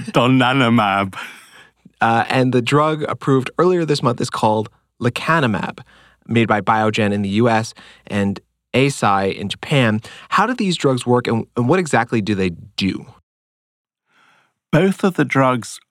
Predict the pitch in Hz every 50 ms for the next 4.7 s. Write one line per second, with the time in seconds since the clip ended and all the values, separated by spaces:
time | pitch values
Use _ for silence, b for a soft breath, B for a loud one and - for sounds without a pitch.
0 | _ _ _ _ _ _ _ _ - 156 151 120 110 104 101 - - 120 113 110
1 | 107 98 - - 143 - 139 127 - - - 147 131 123 113 110 104 104 101 107
2 | - - 117 107 104 101 95 92 90 85 92 107 b b b b b b b b
3 | - 117 110 104 101 - 147 147 135 - - _ - 143 151 151 135 - 120 104
4 | 104 104 95 87 - - 90 101 127 151 160 - - -